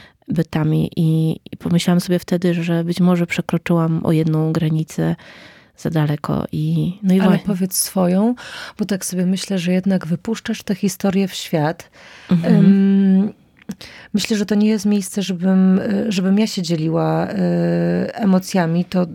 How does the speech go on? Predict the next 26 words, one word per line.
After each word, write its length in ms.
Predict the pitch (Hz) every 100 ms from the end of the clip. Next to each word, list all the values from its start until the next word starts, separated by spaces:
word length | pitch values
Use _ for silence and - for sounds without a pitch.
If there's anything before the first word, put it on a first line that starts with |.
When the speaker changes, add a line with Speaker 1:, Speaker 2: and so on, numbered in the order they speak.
| -
Speaker 2:
zostawiam 480 | 208 180 - 185 180
państwu, 600 | 190 202 175 - - 160
bo 160 | 156 165
to 420 | - 170 185 202
o 180 | 214 226
odkrywanie 600 | 196 - 185 175 185 185
chodzi. 460 | 156 165 151 170 185 - - - - - -
Ale 280 | - 208 185
zastanawiam 680 | - 180 - 190 226 214 180
się, 160 | -
czy 200 | 180 -
jeżeli 400 | 180 170 190 196
ty 160 | 185 214
tak 240 | - 190
dalece 500 | 160 170 170 160 -
czujesz, 580 | 165 - 175 175 170 -
że, 640 | 180 160 147 165 165 165 165 - - - - -
em, 1120 | 269 233 175 170 170 170 170 170 170 170 185 -
że 180 | 226 185
trudno 320 | 220 208 214
ci 140 | - 175
się 160 | 208
otrząsnąć 800 | - - - 190 165 - 165 160 -
z 100 | -
historii, 540 | 190 - 185 175 170
którą 640 | - 180 170 165 165 165